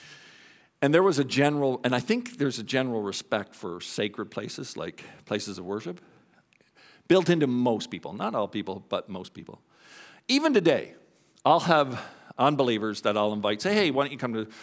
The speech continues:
Springville?" "Well, I couldn't go to Springville. The place would fall down on me." Like, they, they won't come because,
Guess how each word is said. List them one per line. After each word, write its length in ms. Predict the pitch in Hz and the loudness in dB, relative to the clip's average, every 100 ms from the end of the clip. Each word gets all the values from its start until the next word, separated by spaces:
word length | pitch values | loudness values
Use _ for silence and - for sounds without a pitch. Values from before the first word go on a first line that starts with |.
| - | -20
Springville?" 520 | - - 135 120 90 80 | -14 -4 -2 -2 0 8
"Well, 200 | 277 339 | 8 8
I 60 | |
couldn't 320 | 339 294 349 285 | 6 6 6 8
go 220 | 294 302 | 8 8
to 100 | 262 | 4
Springville. 720 | - 285 320 330 320 381 320 | 6 6 6 8 8 8 6
The 40 | |
place 300 | 233 370 403 | 8 8 6
would 100 | 403 | 4
fall 280 | - 359 392 | 8 8 8
down 340 | 370 311 226 | 6 6 6
on 180 | 196 165 | 6 6
me." 220 | 135 110 - - _ _ _ _ _ _ _ _ 571 _ _ _ _ _ _ _ _ _ _ _ _ _ _ _ _ _ _ _ - | 2 -2 -6 -20 _ _ _ _ _ _ _ _ _ _ _ _ _ _ _ _ _ _ _ _ _ _ _ _ _ _ _ _ 4
Like, 180 | 180 175 | 4 4
they, 200 | 190 202 | 4 4
they 240 | 185 202 | 6 4
won't 320 | 190 254 311 | 6 4 4
come 960 | - - - - 254 294 127 120 208 226 - - - - - | 0 0 0 2 6 6 6 0 -2 -4 -10 -20 -20 -8 0
because, 520 | 165 185 185 170 | 4 6 6 4